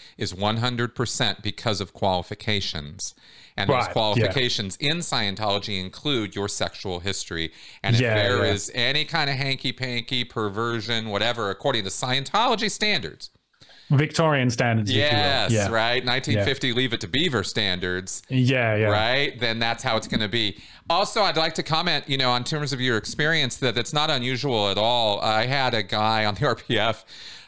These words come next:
Speaker 1: back in pac who was the commanding officer of the, uh, C L O or A O S H U K.
Speaker 2: Hmm.
Speaker 1: And I think it was this, no, he was,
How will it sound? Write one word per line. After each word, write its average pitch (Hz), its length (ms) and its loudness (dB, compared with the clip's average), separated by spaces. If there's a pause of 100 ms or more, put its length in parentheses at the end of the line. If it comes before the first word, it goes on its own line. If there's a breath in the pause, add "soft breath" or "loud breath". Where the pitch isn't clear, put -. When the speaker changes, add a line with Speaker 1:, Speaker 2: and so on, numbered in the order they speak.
Speaker 1:
back 117 280 2
in 113 100 0
pac 123 500 0
who 110 260 2
was 110 280 2
the 107 280 0
commanding 127 420 0
officer 117 520 0
of 92 60 -4
the, 98 400 2
uh, 92 200 2
C 143 240 -2
L 120 100 2
O 107 520 4
or 95 520 0
A 113 200 0
O 107 100 2
S 101 200 0
H 101 320 -2
U 110 200 -4
K. 143 420 -2 (840 loud breath)
Speaker 2:
Hmm. 135 240 4
Speaker 1:
And 123 420 2
I 135 80 2
think 208 180 -2
it 233 40 0
was 170 100 0
this, 147 180 -2
no, 196 180 2
he 175 120 0
was, 156 160 -2